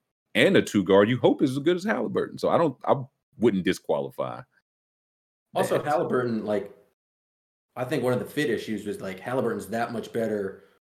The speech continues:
Speaker 2: as kind of a primary ball handler guy, like, ball in his hands. If you have a true shooting guard, you can kinda play off Fox. Like, the fit just seems much better.
Speaker 1: Yeah, so I, that's why I wouldn't automatically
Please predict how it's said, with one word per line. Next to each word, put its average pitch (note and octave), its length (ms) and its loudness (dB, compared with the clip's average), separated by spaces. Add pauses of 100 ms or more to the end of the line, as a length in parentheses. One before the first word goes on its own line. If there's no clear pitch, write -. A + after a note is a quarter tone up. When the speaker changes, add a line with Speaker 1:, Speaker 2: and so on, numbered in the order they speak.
(500)
Speaker 2:
as A#2 240 -2
kind A2+ 200 -2
of G#2 60 -2
a - 40 -8
primary G#2+ 400 0
ball A2 260 0
handler G2 300 -4
guy, G#2+ 280 0
like, F#2+ 240 -10
ball G#2 160 0
in F#2+ 60 -6
his F#2 140 -12
hands. A2+ 420 -8
If A#2 140 -8
you D3+ 80 2
have B2 80 2
a G2+ 80 -2
true B2+ 360 -2
shooting C#3 320 0
guard, G2 240 -2
you G2+ 40 -10
can - 120 -8
kinda G2 180 -6
play G#2 260 -4
off A2+ 280 -2
Fox. - 400 -2
Like, G#2 420 -14
the - 60 -12
fit C3+ 300 -2
just - 160 -12
seems G2+ 220 -12
much - 200 -16
better. - 340 -14 (300)
Speaker 1:
Yeah, G3+ 320 6
so A#2 220 8
I, D3+ 180 8
that's C#3 200 6
why C#3+ 120 8
I C3 40 10
wouldn't G#2+ 420 4
automatically F#2 920 2